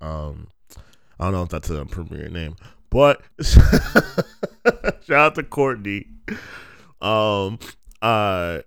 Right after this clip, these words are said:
I think we're gonna go with, uh, fuck, what was it?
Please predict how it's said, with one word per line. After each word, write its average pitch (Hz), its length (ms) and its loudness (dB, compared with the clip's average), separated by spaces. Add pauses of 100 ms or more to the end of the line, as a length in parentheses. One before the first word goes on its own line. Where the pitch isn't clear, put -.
I 107 100 -4
think 131 400 -6
we're 123 200 -6
gonna 120 180 -4
go 110 380 -4
with, 113 320 -6
uh, 90 560 -8 (480)
fuck, - 420 -20
what 85 120 -14
was 95 220 -12
it? - 200 -14